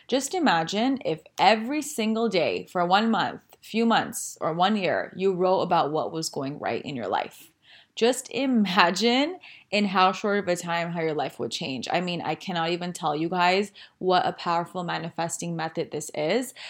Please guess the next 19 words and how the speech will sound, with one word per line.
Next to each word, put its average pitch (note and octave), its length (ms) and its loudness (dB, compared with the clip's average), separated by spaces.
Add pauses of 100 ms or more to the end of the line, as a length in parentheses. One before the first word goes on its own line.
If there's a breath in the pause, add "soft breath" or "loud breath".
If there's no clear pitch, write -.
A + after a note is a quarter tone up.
(120)
This G#3 180 0
journal G#3 300 0
was F#3 160 -2
inspired E3+ 640 -2
by D#3+ 140 0
my D3+ 180 -4
own D3+ 220 -6
manifesting G3 640 -2
methods. G#3 580 -2
Um, D#3 320 -4 (560)
I G#3 80 6
started G#3 300 2
to F#3 60 -8
find F3+ 260 0
out G#3 240 6
that F3 240 4
when F3+ 160 0
I G#3 120 2
started A#3+ 340 0